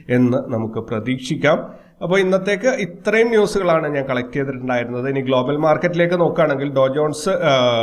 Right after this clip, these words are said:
എന്താ പറയുക, ഇരുന്നൂറ്റി പതിനൊന്ന് പോയിന്റ്, ആ, ഗ്രീനിലാണ്. എസ് ആൻഡ് പി ഫൈവ് ഹൺഡ്രഡ് നാൽപത്തിമൂന്ന് പോയിന്റ് റെഡിലാണ്. Nasdaq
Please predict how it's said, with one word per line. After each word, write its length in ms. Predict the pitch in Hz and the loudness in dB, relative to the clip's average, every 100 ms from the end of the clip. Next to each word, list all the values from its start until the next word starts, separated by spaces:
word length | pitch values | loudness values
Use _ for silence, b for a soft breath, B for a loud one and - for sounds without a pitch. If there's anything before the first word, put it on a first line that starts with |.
| 113 117 | 0 -2
എന്താ 120 | 127 | -4
പറയുക, 220 | 120 117 139 | -6 -6 -6
ഇരുന്നൂറ്റി 300 | 131 143 160 143 | -2 -2 -2 0
പതിനൊന്ന് 360 | 127 139 170 156 | 2 2 -2 0
പോയിന്റ്, 260 | 139 127 131 127 | 0 -2 -4 -4
ആ, 20 | 120 113 107 110 | -4 -4 -6 -6
ഗ്രീനിലാണ്. 560 | 123 143 156 127 107 190 B B B B - | -2 0 2 0 0 -6 B B B B -4
എസ് 120 | 170 196 | 0 0
ആൻഡ് 120 | 175 | 0
പി 60 | 202 | -2
ഫൈവ് 120 | 180 170 | 0 -2
ഹൺഡ്രഡ് 260 | 175 180 | 0 -2
നാൽപത്തിമൂന്ന് 600 | 160 147 190 185 202 202 175 | 0 -2 -4 -6 -2 -2 0
പോയിന്റ് 220 | 151 151 | -2 -2
റെഡിലാണ്. 400 | 143 135 156 135 143 | -4 -4 -2 0 0
Nasdaq 440 | 139 127 160 165 | 0 0 0 0